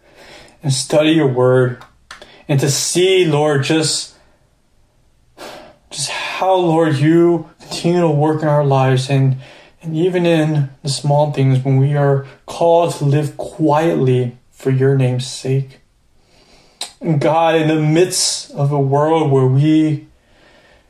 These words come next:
where, where we are being tried for so many different reasons,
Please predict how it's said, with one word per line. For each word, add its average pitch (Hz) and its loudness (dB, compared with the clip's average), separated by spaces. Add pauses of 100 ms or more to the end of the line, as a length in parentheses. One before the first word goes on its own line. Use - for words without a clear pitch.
(760)
where, 143 0
where 139 -2
we 151 0
are 156 0
being 147 0 (1500)
tried 170 -2
for 139 -2
so 170 0
many 175 2
different 139 -2
reasons, 123 -6